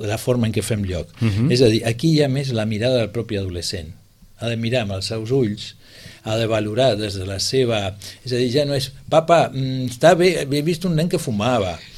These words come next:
Speaker 1: Mm, això està bé". És que ja
Speaker 2: Mhm.
Speaker 1: ni li preguntarà al pare, perquè ja sap el que li dirà el pare,
Speaker 2: En, ens
Speaker 1: que no
Speaker 2: atur-,
Speaker 1: està bé.
Speaker 2: ens aturem aquí.
Speaker 1: Mm.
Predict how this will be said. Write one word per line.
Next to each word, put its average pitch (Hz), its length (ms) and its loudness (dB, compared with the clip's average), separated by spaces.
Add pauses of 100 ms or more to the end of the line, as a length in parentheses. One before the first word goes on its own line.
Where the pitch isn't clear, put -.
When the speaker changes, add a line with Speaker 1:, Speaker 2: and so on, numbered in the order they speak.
(200)
Speaker 1:
Mm, 120 240 -2
això 123 260 2
està 185 240 2
bé". 151 240 2 (120)
És 98 100 2
que 98 80 0
ja 127 80 4
Speaker 2:
Mhm. 160 60 2
Speaker 1:
ni 165 80 -2
li 120 80 0
preguntarà 101 400 0
al 98 100 -4
pare, 85 220 -8 (140)
perquè 98 200 -4
ja 113 80 0
sap 135 160 2
el 110 100 -2
que 101 80 -6
li 95 120 -6
dirà 95 120 -4
el 87 60 -8
pare, 92 220 -8 (140)
Speaker 2:
En, 110 460 -2 (100)
ens 127 140 2
Speaker 1:
que 110 100 4
no 139 120 6
Speaker 2:
atur-, 107 140 6
Speaker 1:
està 98 120 -4
bé. 80 200 -8
Speaker 2:
ens 113 240 2
aturem 101 340 -2
aquí. 135 300 -2 (160)
Speaker 1:
Mm. 123 120 -8